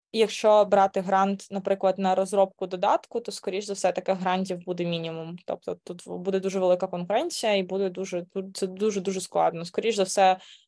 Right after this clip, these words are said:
дуже багато грантів на певні там тестування гіпотез, на якийсь там початковий маркетинг.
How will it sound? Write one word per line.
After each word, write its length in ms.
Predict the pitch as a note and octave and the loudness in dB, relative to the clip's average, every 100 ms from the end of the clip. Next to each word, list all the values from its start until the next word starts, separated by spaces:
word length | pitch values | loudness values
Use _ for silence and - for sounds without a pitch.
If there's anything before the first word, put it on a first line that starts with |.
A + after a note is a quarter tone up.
| _ | _
дуже 200 | G3+ G#3+ | -2 2
багато 320 | G3 F#3+ G3 F#3+ | 2 4 2 2
грантів 380 | F#3 F#3+ F#3+ - | 0 0 -4 -8
на 100 | F3 | -4
певні 360 | F3 F3+ F3 | 0 0 -2
там 160 | F3 F3 | -6 -8
тестування 600 | F#3+ - G3+ F#3+ F#3+ F3+ | -6 -4 2 4 4 2
гіпотез, 920 | F3 F#3+ D4 F4 F4 C4 C4 - - F#3 | 0 2 6 6 6 2 2 -2 -8 -2
на 120 | F#3 | 0
якийсь 640 | F3+ F3+ - - F#3+ F#3 | 0 -2 -12 -6 -4 -2
там 320 | - F3 F3 F3 _ _ | 0 0 -2 -8 _ _
початковий 600 | G3 G3 F#3+ - F#3+ F#3+ | -2 -2 -4 0 2 4
маркетинг. 800 | G3 B3 E4+ F4 B3 A3+ A3 | 4 4 2 0 -2 -4 -6